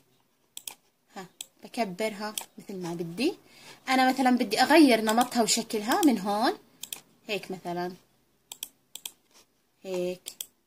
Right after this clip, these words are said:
تمام. أيضًا رح ننتقل إلى إدراج مربع نص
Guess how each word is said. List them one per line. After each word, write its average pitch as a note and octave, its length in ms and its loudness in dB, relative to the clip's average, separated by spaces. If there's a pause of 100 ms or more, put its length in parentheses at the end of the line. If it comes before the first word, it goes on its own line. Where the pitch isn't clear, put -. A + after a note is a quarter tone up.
(840)
تمام. D#3+ 240 -2 (760)
أيضًا F4 440 8 (1080)
رح B3 160 0
ننتقل C#4+ 520 8
إلى A#3+ 320 4
إدراج A3 460 6
مربع B3 460 4
نص C4+ 320 4